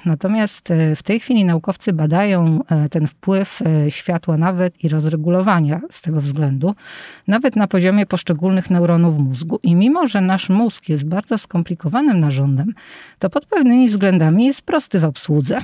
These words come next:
ponieważ, e, jednym z podstawowych czynników, jakie sterują w ogóle naszym zachowaniem, samopoczuciem, fizjologią, jest właśnie po prostu światło. To pod jego wpływem prawidłowo działa nasz ten główny wewnętrzny zegar biologiczny,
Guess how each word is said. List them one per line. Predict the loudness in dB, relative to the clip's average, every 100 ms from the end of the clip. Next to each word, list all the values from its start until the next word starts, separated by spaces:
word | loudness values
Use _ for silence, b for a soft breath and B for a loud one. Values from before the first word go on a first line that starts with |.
| -8 B B B B
ponieważ, | 0 0 0 -2 -2 -2
e, | 0 0 -4 -4
jednym | 0 2 0
z | -2
podstawowych | -8 -6 -4 -2 0 -2 -2
czynników, | 0 2 2 -2 -6 -8 -14 _
jakie | -4 -2 -4
sterują | -2 -2 0 0 0
w |
ogóle | -2 -2 0
naszym | 0 -2 -2
zachowaniem, | -2 -2 -2 0 2 2 0 -2
samopoczuciem, | -2 -2 -2 -4 -4 -4 -4 -4 -4
fizjologią, | -4 -2 -2 -2 -2 0
jest | -2 -2 -4
właśnie | -4 -4
po | -4 -4
prostu | -6 -6 -8
światło. | -8 -6 -6 -6 -10 -12 B B B B B B B B
To | -4
pod | 0 2
jego | 2 0
wpływem | 0 0 2 2
prawidłowo | 2 2 2 0 0 0
działa | 2 2 2
nasz | 0 0
ten | -2 0
główny | 0 0 2 2
wewnętrzny | 2 2 0 0 -2
zegar | 0 0 -2
biologiczny, | 0 0 -2 -4 -4 -2 0